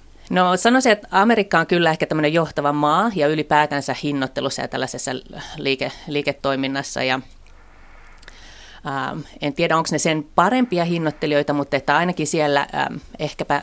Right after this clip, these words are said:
kokeillaan paljon enemmän uusia asioita ja ainakin siellä tehdään hinnoittelua paljon aggressiivisemmin. Et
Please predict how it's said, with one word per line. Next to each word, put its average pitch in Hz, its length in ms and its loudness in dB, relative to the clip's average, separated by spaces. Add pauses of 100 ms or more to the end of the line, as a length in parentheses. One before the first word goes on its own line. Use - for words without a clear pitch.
kokeillaan 156 580 2
paljon 131 280 -2
enemmän 139 320 -2
uusia 143 360 -4
asioita 131 360 -4 (400)
ja 139 120 4
ainakin 170 300 2
siellä 139 240 0
tehdään 160 400 0
hinnoittelua 135 460 -4
paljon 139 280 0
aggressiivisemmin. 131 1040 -4 (100)
Et 123 120 -12